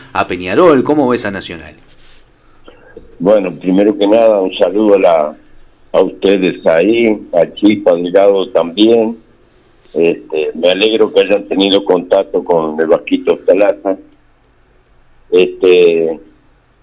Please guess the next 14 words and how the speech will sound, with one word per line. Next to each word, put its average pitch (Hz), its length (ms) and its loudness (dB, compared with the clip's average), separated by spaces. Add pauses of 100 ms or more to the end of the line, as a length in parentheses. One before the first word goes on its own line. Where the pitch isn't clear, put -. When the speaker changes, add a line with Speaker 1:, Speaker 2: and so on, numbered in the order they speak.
(540)
Speaker 2:
pero 101 160 2
bueno, 107 480 0 (720)
nosotros, 92 840 0
este, 98 280 0
realmente, 101 1120 0 (920)
eh, 80 280 -8 (380)
previo 107 500 2
siempre 101 460 -2
a - 20 2 (160)
estos - 260 0
partidos - 640 0
clásicos, 98 560 0
que 87 80 -4
no 85 120 0